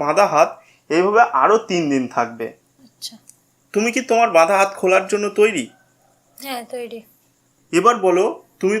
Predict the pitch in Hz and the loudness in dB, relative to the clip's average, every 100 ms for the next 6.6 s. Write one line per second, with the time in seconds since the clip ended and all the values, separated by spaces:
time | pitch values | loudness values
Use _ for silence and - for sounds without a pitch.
0 | 220 226 233 143 151 220 185 143 160 214 | -2 0 -2 -2 0 2 2 0 0 -2
1 | 214 - 202 208 269 165 165 233 269 269 | -2 4 4 4 2 0 0 -4 -8 -16
2 | 247 - - 214 233 233 240 220 151 147 | -16 -14 2 2 4 0 0 -2 -2 -2
3 | 131 131 123 123 117 110 - _ 165 180 | -2 -4 -4 -8 -8 -10 -12 _ -4 -2
4 | 214 214 214 185 202 196 220 262 220 170 | 2 0 2 4 4 4 0 0 -2 -2
5 | 160 165 151 151 - - _ _ _ 175 | -2 -2 -4 -4 -8 -12 _ _ _ -4
6 | 196 196 165 160 160 180 | -4 -2 -4 -2 -2 -2